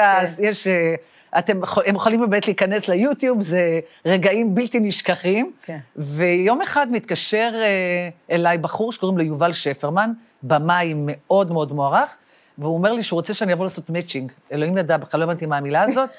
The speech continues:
Speaker 1: <laughs>
Speaker 2: עם צחי גרד לסדרה שהוא כות-, כתב, אבודים באסיה. היה אבודים באפריקה, וזה היה. הוא חיפש בחורה שתעשה תפקיד של אחת שקוראים לה אפרת וקסר, שהיא קבלנית בניין, לא פחות ולא יותר. אז אמרתי לו, "אז מה אני צריכה לעשות?" הוא אומר, "תלמדי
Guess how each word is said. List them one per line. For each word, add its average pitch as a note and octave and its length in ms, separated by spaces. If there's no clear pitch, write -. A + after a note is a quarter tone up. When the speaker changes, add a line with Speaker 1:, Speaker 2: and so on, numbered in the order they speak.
Speaker 1:
<laughs> - 160
Speaker 2:
עם F3+ 80
צחי G#3 440
גרד G3+ 340
לסדרה G3 480
שהוא D#3 400
כות-, D#3 220
כתב, A#3+ 380
אבודים F3+ 360
באסיה. D3+ 420
היה E3 140
אבודים F3 260
באפריקה, B3+ 440
וזה G3+ 140
היה. F3+ 140
הוא F3+ 100
חיפש C4+ 580
בחורה G3 460
שתעשה E3+ 420
תפקיד G3 340
של D#3+ 240
אחת F#3 240
שקוראים E3 200
לה D3 60
אפרת D3+ 260
וקסר, B3 300
שהיא F#3 220
קבלנית D#3 520
בניין, D3 420
לא D3+ 120
פחות D3+ 280
ולא C#3+ 160
יותר. B2 260
אז D3+ 140
אמרתי A3 220
לו, A3+ 60
"אז E3 80
מה F#3+ 80
אני A3+ 80
צריכה - 160
לעשות?" C4 280
הוא F#3 60
אומר, G3 160
"תלמדי A3 480